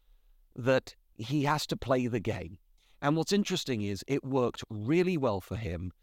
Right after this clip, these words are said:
pretty much until the invasion in twenty twenty-two. To refresh your memory, so he comes in and nobody's quite sure what to make of him. Everybody knows he's ex-K G B, but he's become powerful within a democracy. He was a nobody when the Berlin Wall came down.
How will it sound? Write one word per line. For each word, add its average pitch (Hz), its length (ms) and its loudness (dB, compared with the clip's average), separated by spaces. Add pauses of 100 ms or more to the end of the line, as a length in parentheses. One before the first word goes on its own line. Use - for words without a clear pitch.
(560)
pretty 202 240 2
much 175 420 4
until 113 540 2
the 104 160 2
invasion 92 580 0
in 92 300 -2
twenty 87 300 -4
twenty-two. 92 560 -2 (880)
To 123 100 -4
refresh 175 320 0
your 147 100 -2
memory, 113 220 -2
so 131 160 -2
he 135 120 -4
comes 202 420 0
in 110 360 -2 (440)
and 139 120 0
nobody's 190 300 4
quite - 240 0
sure 101 200 0
what - 160 -4
to 131 100 -2
make 180 280 0
of - 120 -4
him. 85 240 -8
Everybody 98 380 -4
knows 95 220 -2
he's 92 140 -4
ex-K - 380 -4
G 98 180 -2
B, 208 380 4
but 131 300 -4
he's - 460 -8 (200)
become 98 480 -2
powerful 104 600 -2
within 101 460 0
a 95 220 0
democracy. 120 880 -2
He 139 160 -4
was 185 220 0
a - 80 4
nobody 190 640 2
when 87 200 -2
the 95 100 -2
Berlin 95 460 0
Wall 90 260 -2
came 85 260 -6
down. - 240 -6